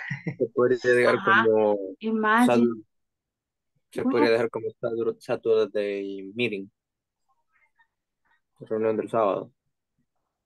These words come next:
Speaker 1: Mm.
Speaker 3: What's the correct way it should be? Ah, usted hágale ahí las corrections, ¿verdad?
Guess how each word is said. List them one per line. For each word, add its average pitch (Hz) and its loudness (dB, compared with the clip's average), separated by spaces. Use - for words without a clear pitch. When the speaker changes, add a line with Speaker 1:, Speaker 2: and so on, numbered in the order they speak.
Speaker 1:
Mm. 110 -10
Speaker 3:
What's 233 -2
the 247 -2
correct 226 -2
way 208 -2
it - -12
should 214 -8
be? - -8
Ah, - -4
usted 175 -10
hágale 233 -2
ahí 214 -8
las 185 -8
corrections, 185 -2
¿verdad? - -2